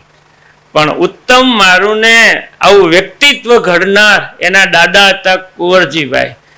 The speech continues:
એ કુંવરજીભાઈ અહીંયા ઉપસ્થિત છે, એ ઊભા થાય જ. આ બેટા મેં તો જોયા નથી, એમને આપણે જોરદાર તાળીથી વધાવીએ. કુંવરજીભાઈ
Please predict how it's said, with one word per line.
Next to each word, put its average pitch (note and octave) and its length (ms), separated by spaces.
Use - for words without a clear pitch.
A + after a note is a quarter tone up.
એ G#3 80
કુંવરજીભાઈ B3+ 760
અહીંયા A3+ 200
ઉપસ્થિત G3+ 640
છે, G3 440
એ G3 200
ઊભા F#3 480
થાય A3+ 220
જ. G#3 60
આ G3+ 80
બેટા F#3 300
મેં F3+ 140
તો F#3+ 80
જોયા F#3 280
નથી, A3 260
એમને G#3 240
આપણે G3+ 220
જોરદાર G3 560
તાળીથી F#3+ 500
વધાવીએ. D#3+ 540
કુંવરજીભાઈ A3+ 880